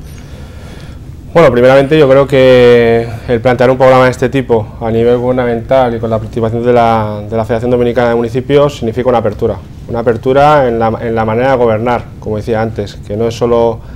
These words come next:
gremial o es solo gubernamental, sino que es, eh, hace partícipe a la sociedad civil desde la participación y la aprobación ciudadana. Yo creo que eso es un paso, que ojalá no se quede únicamente en este programa,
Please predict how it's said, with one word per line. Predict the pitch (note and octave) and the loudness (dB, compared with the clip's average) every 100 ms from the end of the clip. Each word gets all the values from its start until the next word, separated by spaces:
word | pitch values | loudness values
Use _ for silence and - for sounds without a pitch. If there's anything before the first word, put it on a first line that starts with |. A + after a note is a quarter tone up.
| - - | -16 -14
gremial | A#2 A#2 A#2 B2 C#3 C#3 A2 | -4 0 2 4 4 4 2
o | A2+ | 0
es | A2+ | 0
solo | A#2+ A#2+ | 0 0
gubernamental, | A#2 A#2 A#2 A#2 B2+ C#3 D3 | 0 0 0 -2 0 0 0
sino | - A#2 A2 A2 | -6 -6 -4 -2
que | A2+ A2+ A#2+ B2+ | 2 4 4 4
es, | B2+ A2+ | 0 -4
eh, | A2+ G#2+ - | -4 -4 -6
hace | - A#2+ C3+ | -6 -4 0
partícipe | B2+ A#2 C3+ C3 C#3+ | 0 0 -4 0 0
a | C#3+ A#2+ | 0 0
la | A2+ | -4
sociedad | A#2 A#2+ B2+ | -2 0 0
civil | C#3+ C#3+ E3 | 0 0 0
desde | C#3 A#2+ | 0 0
la | A2 | 0
participación | A2+ A2 A2+ A2+ A2 C#3 E3 F3+ | -2 -4 -4 -4 -2 -2 -2 -2
y | |
la | A2+ | -4
aprobación | G#2 G#2+ B2 | -4 -4 -4
ciudadana. | A#2+ A2+ A2 G#2 - - - - - | 0 0 0 -2 -8 -16 -18 -18 -4
Yo | A#2+ | 0
creo | B2 C3+ | 4 4
que | C#3 | 4
eso | C#3+ | 2
es | C#3 | -2
un | A#2 | -2
paso, | C3+ B2+ G#2 F#2 - - - - - | 0 -2 -4 -12 -16 -18 -18 -14 -4
que | |
ojalá | A#2+ A#2+ A#2+ | -2 0 2
no | B2+ | 0
se | B2+ | 0
quede | C3 C3 | 2 2
únicamente | B2+ B2 B2 B2+ | 2 2 2 0
en | |
este | A2+ B2 | 0 0
programa, | A2+ A#2 C3+ G#2+ | 2 2 2 -2